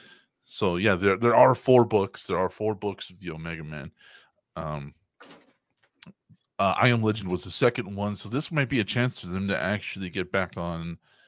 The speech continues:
back on timeline. And I, if Michael B. Jordan is going to be playing the role that I think he's playing,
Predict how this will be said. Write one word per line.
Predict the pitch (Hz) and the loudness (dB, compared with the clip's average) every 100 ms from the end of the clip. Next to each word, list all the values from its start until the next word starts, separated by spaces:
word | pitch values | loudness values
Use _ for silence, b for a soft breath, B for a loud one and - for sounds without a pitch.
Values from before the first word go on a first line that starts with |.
| b - | b 0
back | 101 101 | 2 2
on | 90 | -4
timeline. | - 135 147 85 60 73 101 _ _ | 0 0 0 -4 -10 -16 -20 _ _
And | 101 92 | -8 -2
I, | 101 123 | 2 4
if | 123 113 | 2 -2
Michael | 110 127 131 123 | -4 -4 -4 -10
B. | 117 110 | -8 -6
Jordan | 110 117 113 98 95 | 0 2 2 -2 -6
is | 98 - | -10 -6
going | 107 | -6
to | 98 | -6
be | 90 | -12
playing | - 104 90 | -10 -8 -8
the | 80 | -8
role | 90 95 | -6 -6
that | 87 82 | -6 -8
I | |
think | 85 156 202 | -6 -4 -4
he's | 156 - | -6 -8
playing, | - 73 78 101 | -12 -14 -14 -16